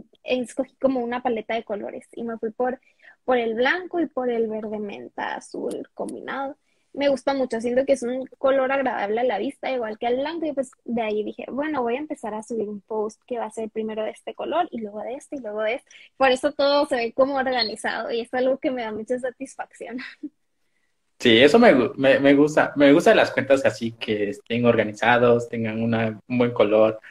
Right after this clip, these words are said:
Speaker 2: Y
Speaker 1: Sí.
Speaker 2: también lo mío, trato de hacer eso también, pero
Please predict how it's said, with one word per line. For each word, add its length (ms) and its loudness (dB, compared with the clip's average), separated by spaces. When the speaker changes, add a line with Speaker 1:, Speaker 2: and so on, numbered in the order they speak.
Speaker 2:
Y 200 -2
Speaker 1:
Sí. 80 -18
Speaker 2:
también 540 2
lo 100 6
mío, 200 8
trato 260 6
de 60 10
hacer 200 6
eso 240 4
también, 360 -4
pero 480 -4